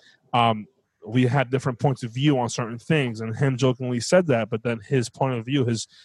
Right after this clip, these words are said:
his personality, his friendships, his, uh, who, who, who he was friends with really changed,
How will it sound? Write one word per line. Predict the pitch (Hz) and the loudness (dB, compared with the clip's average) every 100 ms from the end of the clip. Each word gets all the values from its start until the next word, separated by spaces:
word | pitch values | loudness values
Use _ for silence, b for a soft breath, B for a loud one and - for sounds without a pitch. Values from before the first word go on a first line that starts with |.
| b | b
his | - 117 | -4 -4
personality, | - 135 113 120 147 156 123 | -2 -2 -2 -4 0 2 0
his | 123 110 | -4 -8
friendships, | - 147 170 - 107 - | -4 0 0 0 -6 -6
his, | 127 117 _ b b - | -8 -8 _ b b -10
uh, | 113 113 | -8 -4
who, | 143 | -2
who, | 135 139 | 2 2
who | 123 160 | 2 0
he | |
was | 135 - | 0 -4
friends | 147 175 151 | 0 2 4
with | 123 - | 0 0
really | 135 139 123 | 0 0 -2
changed, | - 156 165 131 110 | -4 0 0 0 -4